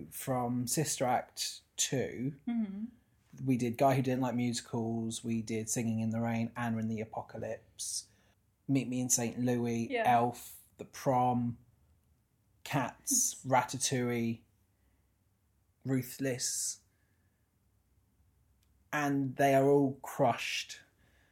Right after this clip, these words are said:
Speaker 1: by the kinkiest of boots.
Speaker 2: I'm very sorry. <laughs>
Speaker 1: I
Speaker 2: So, I, I generally can't tell whether or not you enjoy musicals when we're watching them, 'cause you're frantically writing notes
Speaker 1: Yes.
Speaker 2: and you're trying to keep up with everything that's happening.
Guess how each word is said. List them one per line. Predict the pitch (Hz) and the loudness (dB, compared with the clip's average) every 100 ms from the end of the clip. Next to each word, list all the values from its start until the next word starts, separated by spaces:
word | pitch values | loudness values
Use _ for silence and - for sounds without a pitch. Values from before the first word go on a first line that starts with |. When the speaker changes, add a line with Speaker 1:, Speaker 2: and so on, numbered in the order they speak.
| _ | _
Speaker 1:
by | 123 113 | -2 -2
the | |
kinkiest | 113 - 131 120 120 113 - 117 | -4 0 0 0 -2 -4 -4 -4
of | 110 | -6
boots. | - 64 - - - - | -8 -14 -10 -6 -4 -2
Speaker 2:
I'm | 214 202 | -2 2
very | 190 180 | 2 2
sorry. | 175 180 170 170 202 - - | 0 -4 -2 -2 -2 -4 -2
<laughs> | 277 277 339 - 320 - 269 - - - | 0 2 2 2 -2 -4 -12 -12 -4 6
Speaker 1:
I | 208 277 | 10 12
Speaker 2:
So, | 285 269 247 233 - - 233 | 10 8 4 2 -8 -2 6
I, | 254 294 269 - - | 8 8 2 -4 0
I | 262 | 0
generally | 269 262 277 277 254 226 214 | 4 2 2 2 0 -2 -4
can't | - 214 202 | -6 -6 -6
tell | - 226 208 | -2 0 0
whether | 185 185 | -2 -4
or | 180 | -4
not | 180 175 | -4 -6
you | 190 180 | -8 -6
enjoy | 175 175 175 175 175 175 190 - _ _ _ _ _ | -6 -4 -4 -2 -2 -4 -8 -14 _ _ _ _ _
musicals | 196 233 202 - 175 175 | 0 0 0 -6 -8 -6
when | 170 | -6
we're | 165 | -2
watching | 190 - 185 | -2 -2 -6
them, | 165 160 | -8 -6
'cause | - 220 | -6 -4
you're | 214 | -4
frantically | - 214 226 - - 208 | 0 2 2 0 -2 2
writing | 190 156 170 | 2 2 -2
notes | 185 185 | 0 2
Speaker 1:
Yes. | 113 - - | 2 0 -2
Speaker 2:
and | 180 | 0
you're | 180 180 175 | 0 0 -2
trying | - 185 | -2 -2
to | 175 | -2
keep | 196 180 | -6 -4
up | 175 180 | -6 -4
with | 175 | -4
everything | 170 165 170 | -4 -6 -12
that's | 165 | -2
happening. | 175 170 - - 180 | -2 -2 -10 -14 -12